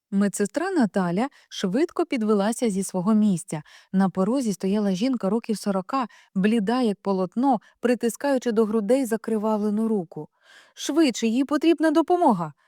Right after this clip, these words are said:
Максим миттєво забув про втому і кинувся до пацієнтки.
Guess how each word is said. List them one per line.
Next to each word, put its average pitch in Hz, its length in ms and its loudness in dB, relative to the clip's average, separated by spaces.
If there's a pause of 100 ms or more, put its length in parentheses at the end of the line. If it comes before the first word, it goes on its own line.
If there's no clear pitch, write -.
(320)
Максим 185 460 -4
миттєво 214 440 -2
забув 180 360 -4
про 170 160 -4
втому 262 460 0
і 214 120 -2
кинувся 214 500 -2
до 175 100 -4
пацієнтки. 170 720 -6